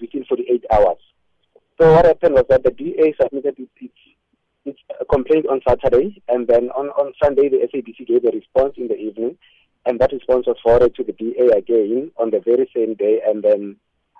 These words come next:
the S A B C responded again on Monday morning. So icasa had to deal with it, uh, uh, uh, on that basis. So yes, icasa did look into the matter and referred the matter in terms of,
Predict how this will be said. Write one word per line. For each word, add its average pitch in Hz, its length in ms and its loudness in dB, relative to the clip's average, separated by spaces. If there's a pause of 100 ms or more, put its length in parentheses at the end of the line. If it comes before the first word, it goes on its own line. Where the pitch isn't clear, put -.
(160)
the 110 140 2
S 117 100 -4
A 131 80 0
B 117 140 -8
C 135 80 0
responded 120 400 -4
again 110 260 -2
on 110 160 -4
Monday 98 280 -6
morning. 95 380 -8 (480)
So 135 120 4
icasa 131 320 -4
had 131 140 2
to 127 80 -20
deal 120 180 -2
with 110 160 -4
it, 117 200 0
uh, - 800 0
uh, 127 140 0
uh, 135 240 0
on 139 100 0
that - 180 2
basis. 95 380 -8 (180)
So 139 340 4 (760)
yes, 147 280 2
icasa 143 380 0
did 131 260 -4
look 127 180 -8
into 135 220 -10
the 123 80 2
matter 127 360 0 (520)
and 123 200 0
referred 139 340 2
the 117 80 4
matter 127 320 0
in 131 120 -6
terms 131 260 -2
of, 117 100 2